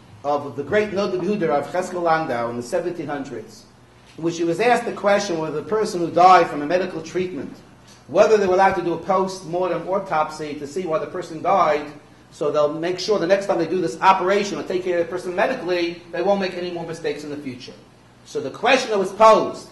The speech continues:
can you perform the Isser of cutting up a dead person's body, which is an Isser, a Torah called the Isser of Nivul Emes, you're doing something to sh-, show disrespect to the physical body of the person's body,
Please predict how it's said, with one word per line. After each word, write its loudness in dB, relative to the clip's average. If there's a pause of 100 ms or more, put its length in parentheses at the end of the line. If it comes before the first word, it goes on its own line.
(320)
can 2
you 0
perform 2
the -2
Isser -4
of -2
cutting 2
up 2
a 0
dead 0
person's -6
body, -4 (420)
which -4
is -4
an -4
Isser, 2
a -10
Torah 4
called 0
the -6
Isser -4
of -2
Nivul -2
Emes, 0
you're -10
doing -4
something -4
to -4 (400)
sh-, -10 (140)
show 2
disrespect 0
to 0
the -4
physical 0
body 4
of 2
the -4
person's -8
body, -4